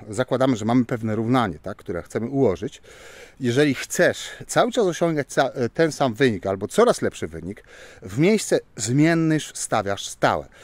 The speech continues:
Jest to tak proste i tak logiczne, oczywiście pomijając pewne elementy, ale w momencie, kiedy Twoja dieta jest dopasowana do Ciebie, Twój trening jest dopasowany do Ciebie,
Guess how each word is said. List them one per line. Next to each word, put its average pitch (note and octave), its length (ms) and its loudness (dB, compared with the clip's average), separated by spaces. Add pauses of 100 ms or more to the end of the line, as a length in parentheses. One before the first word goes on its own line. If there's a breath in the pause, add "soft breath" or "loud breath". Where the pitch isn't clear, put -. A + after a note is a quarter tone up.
(180 loud breath)
Jest - 120 -6
to D#3 60 -6
tak - 200 2
proste F#3+ 440 4
i B2+ 100 -2
tak - 280 0
logiczne, G#2+ 540 0
oczywiście B2 440 -6
pomijając C#3 680 2
pewne B2+ 340 0
elementy, A#2+ 520 -2
ale F#2+ 220 -8
w A#2+ 100 -16
momencie, D#3+ 320 -6
kiedy D#3 200 0
Twoja D3 280 4
dieta C#3+ 280 0
jest A2+ 100 -2
dopasowana A#2 640 -2
do A#2 80 -8
Ciebie, E2+ 300 -4
Twój B2 200 -8
trening D#3+ 340 2
jest A2 120 -4
dopasowany G2+ 540 -8
do F2+ 80 -10
Ciebie, D2+ 280 -12